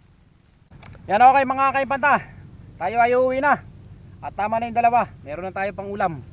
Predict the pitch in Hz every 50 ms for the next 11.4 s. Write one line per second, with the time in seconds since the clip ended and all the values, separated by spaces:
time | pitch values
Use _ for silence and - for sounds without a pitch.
0 | - - - - - - 160 202 262 254 208 - - - - - - - - -
1 | - - - - - - - - - - - 147 185 202 - - - - 196 190
2 | - - 277 277 208 131 - - - - - - - - - - - - - -
3 | - - - - - - - - - - - - - - 123 131 - 147 147 139
4 | 127 123 - - - - - - - - - - - - - - - - - -
5 | - - - - 180 175 170 - - 160 160 - - - - 160 160 160 156 151
6 | - - - - - - - 240 - - - - - - - - - - - -
7 | - - - - - - - - - - - - - - - - - - - -
8 | - - - - - - - - - 165 196 220 226 226 233 226 - 247 247 214
9 | 247 254 247 220 196 233 233 247 240 226 226 240 220 226 233 240 226 - 233 233
10 | 233 233 233 226 220 226 226 240 233 226 226 233 240 226 233 226 220 - - 233
11 | 214 233 220 214 214 226 - -